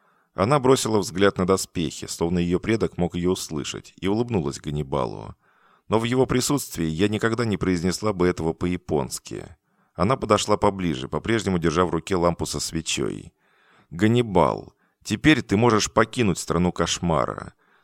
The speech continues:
Ты можешь стать кем только пожелаешь. Взойди на мост грез. Пойдешь со мной?» Она была совсем не похожа на маму. Она не была ему матерью, но он чувствовал ее в своем сердце.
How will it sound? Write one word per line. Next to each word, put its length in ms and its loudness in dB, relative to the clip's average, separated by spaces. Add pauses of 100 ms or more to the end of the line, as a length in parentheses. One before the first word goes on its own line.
Ты 100 0
можешь 300 4
стать 340 0
кем 200 0
только 300 2
пожелаешь. 840 -2 (280)
Взойди 440 2
на 120 4
мост 280 0
грез. 560 -2 (400)
Пойдешь 360 2
со 140 2
мной?» 540 -4 (680)
Она 220 2
была 180 4
совсем 360 2
не 80 0
похожа 400 0
на 120 0
маму. 640 -4 (400)
Она 220 2
не 100 2
была 300 4
ему 180 4
матерью, 760 -4
но 180 2
он 120 2
чувствовал 540 0
ее 160 0
в 60 -8
своем 260 0
сердце. 720 -6